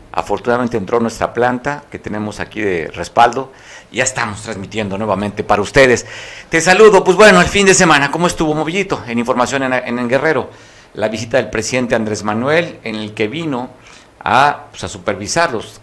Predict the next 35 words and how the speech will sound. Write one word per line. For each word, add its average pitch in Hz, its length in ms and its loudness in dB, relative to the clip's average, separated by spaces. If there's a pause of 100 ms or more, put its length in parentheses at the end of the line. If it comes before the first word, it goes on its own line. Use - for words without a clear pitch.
estos 104 320 -8 (100)
caminos 110 300 -6
artesanales 123 680 -4 (420)
con 104 100 -6
una 127 100 -2
inversión, 117 380 -6
hablaban 107 360 -4
de 92 80 -10
mil 95 160 -8
millones 95 400 -10
de 95 100 -8
pesos, - 340 -14
aunque 98 200 -10
va 101 80 -2
a 110 40 -2
superar 113 540 0
todavía 110 540 -2 (320)
más 104 180 -6
de 110 60 -10
dos 87 120 -12
mil 104 100 -8
millones 95 420 -10
la 85 120 -6
inversión 85 520 -10
que 92 140 -10
van 101 160 -4
a - 20 -8
hacer 98 380 -6 (260)
para 107 160 -2
los 101 160 -8
caminos 95 380 -8
rurales 92 420 -6
en 82 120 -12
las 80 120 -10
regiones 160 520 -12